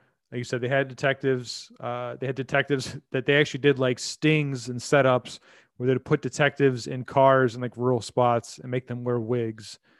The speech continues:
to try to, like, catch this guy. Which, I mean, can you imagine being on that assignment? Being a detective, you work, you know,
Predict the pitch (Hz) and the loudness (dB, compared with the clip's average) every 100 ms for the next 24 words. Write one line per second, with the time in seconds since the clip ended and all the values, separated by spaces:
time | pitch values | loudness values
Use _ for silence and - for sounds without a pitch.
0 | _ _ 127 - 120 117 113 - 127 - | _ _ -6 -2 -2 -2 -6 -6 -8 -6
1 | 113 - 113 107 117 120 - - _ _ | -12 -10 -8 -4 -2 -4 -6 -16 _ _
2 | _ _ 117 117 139 139 131 131 127 127 | _ _ -12 -8 -2 0 2 2 2 0
3 | 127 117 123 123 139 139 151 156 _ _ | -2 0 0 0 0 0 -2 -6 _ _
4 | _ _ 131 131 123 113 104 123 117 139 | _ _ -6 -4 -6 -10 -4 -4 0 0
5 | 123 120 135 131 123 123 | 2 2 2 2 -2 -2